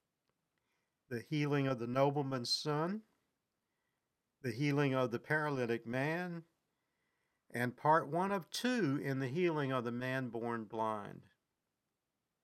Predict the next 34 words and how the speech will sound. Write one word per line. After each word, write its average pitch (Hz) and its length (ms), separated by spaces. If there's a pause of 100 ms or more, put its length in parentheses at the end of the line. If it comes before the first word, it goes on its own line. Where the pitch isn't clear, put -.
(1040)
When 170 220
we 170 200
enter 220 280
the 139 120
story, 139 540
it 135 100
is 131 140
still 170 400
twenty-seven 151 880
A 139 200
D, 123 480 (220)
just 131 320
after 135 320
Jesus' 123 680
encounter 156 720 (300)
with 151 180
the 156 100
Samaritan 147 800
woman 131 320
at 117 140
the 123 80
Well 117 320
of 110 100
Jacob, 143 580
discussed 123 600
in 110 180 (380)
the 120 80
context 139 680
of 131 120
the 120 160
"I 120 220
Am" 143 280
declarations 110 960
in 110 180